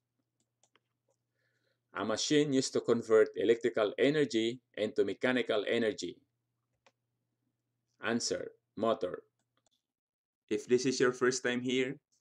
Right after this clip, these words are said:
please don't forget to subscribe and hit that notification bell so that every time I will upload a new video,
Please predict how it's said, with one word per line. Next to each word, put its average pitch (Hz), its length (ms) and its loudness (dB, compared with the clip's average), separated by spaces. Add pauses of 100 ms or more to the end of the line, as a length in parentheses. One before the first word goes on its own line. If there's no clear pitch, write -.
(400)
please 113 220 -2
don't 113 240 -4
forget 104 400 0
to 101 80 -4
subscribe 95 760 -4
and 82 200 -8
hit 98 260 -2
that 85 200 -4
notification 90 760 -4
bell 98 280 -2 (580)
so - 140 -10
that - 240 -6
every 113 320 0
time 101 320 -4
I 71 100 -4
will 87 140 -2
upload 87 480 -2
a 82 60 -6
new 95 200 -2
video, 98 460 -2